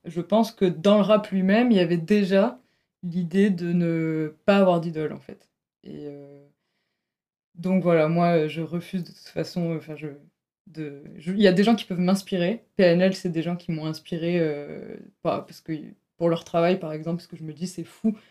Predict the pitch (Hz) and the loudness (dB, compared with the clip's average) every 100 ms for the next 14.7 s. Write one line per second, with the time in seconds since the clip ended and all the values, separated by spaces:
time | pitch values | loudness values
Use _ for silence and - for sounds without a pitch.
0 | _ _ _ 165 175 170 170 170 190 - | _ _ _ -6 0 2 4 2 0 0
1 | 196 - - 208 208 - 226 - 180 185 | -2 0 -2 2 0 2 -2 -2 -4 -2
2 | 175 170 180 202 247 - _ _ - 180 | 0 2 4 4 2 -2 _ _ -6 -2
3 | 185 185 - 185 226 254 202 190 196 208 | 0 0 2 4 6 6 4 2 2 4
4 | 220 254 - _ - 202 190 190 165 165 | 4 2 -8 _ 0 2 4 2 2 2
5 | 170 - 196 196 - 175 180 208 196 185 | 0 2 2 2 -2 2 6 8 8 8
6 | 190 202 196 - - 180 165 170 170 165 | 8 8 4 -4 -10 -6 0 0 0 2
7 | 190 208 185 202 185 180 202 175 190 165 | 6 6 4 0 -2 0 0 2 0 0
8 | 175 _ _ _ _ - 190 180 - 226 | -8 _ _ _ _ -2 -2 -2 2 4
9 | 233 233 208 175 170 - - 170 165 165 | 4 4 2 -2 -4 -4 -8 -6 -6 -4
10 | 185 196 190 185 190 - 185 180 160 151 | 0 2 2 0 -2 -2 -2 0 -4 -8
11 | _ _ - 170 202 247 208 196 170 170 | _ _ -2 4 4 4 0 0 -2 -2
12 | 208 - 190 175 - 175 165 180 - 170 | -4 2 0 0 -2 0 2 0 -2 -12
13 | 175 - 160 160 165 - - 185 - 180 | -12 -8 -8 -8 -12 -16 -18 -18 -16 -10
14 | 185 170 170 - 160 202 202 | -8 -6 -8 -6 -4 -2 -4